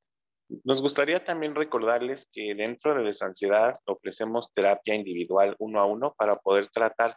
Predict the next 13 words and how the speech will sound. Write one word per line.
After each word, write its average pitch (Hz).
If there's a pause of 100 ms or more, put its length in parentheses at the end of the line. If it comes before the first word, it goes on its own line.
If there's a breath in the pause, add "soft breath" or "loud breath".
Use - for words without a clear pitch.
todos 123
estos -
problemas 107
y 101
así 98
las 104
causas 104
que - (100)
pueden 101
estarte 95
generando 92
este -
malestar. 87